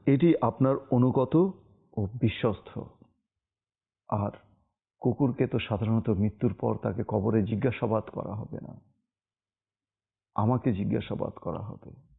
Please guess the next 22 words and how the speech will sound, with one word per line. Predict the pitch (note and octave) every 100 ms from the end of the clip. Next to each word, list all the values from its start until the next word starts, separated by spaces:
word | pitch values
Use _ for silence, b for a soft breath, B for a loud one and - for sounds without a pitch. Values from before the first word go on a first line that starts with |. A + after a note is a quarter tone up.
| _
আমি | - G#2+
যদি | G#2 A2 A2+ - -
ঈমানের | A2+ A#2 B2+ D#3+ D#3 -
সাথে | B2+ D#3 F3+ - b b b b _
এই | B2+ B2+ G2+
দাড়ি | F2+ A#2+ D3 F3
নিয়ে | E3 E3 F3 F#3 - _ _ _ _ _ _ _ _ _ _ _ _ _ _
কবরে | - A2 A#2+ C3
যেতে | A#2+ B2+
পারি, | B2+ C3+ C#3 E3+ _ _ _ _ _ _ _ _ _ _ _ _
তাহলে | - A2+ A#2 G#2+
নিঃসন্দেহে | G#2+ - A#2+ A#2 G#2+ G2 G#2+ A#2+ _ _ _ _ _ _ _ -
ওই | A2+
কুকুরের | G2+ - A2+ C#3 C#3 A2
লেজের | G2 G2+ B2 C3 D3+ C3+ -
চেয়ে | A#2+
আমার | G#2+ A2 F#2
দাড়ি | G2+ G#2
উত্তম।" | G2+ - - D#2+ - E2+ - _ _ _ _ _ _ _ -
কেমন | C#3+ E3
অ্যান্সার | B2 G#2 F#2 -
ছিল? | G2+ - B2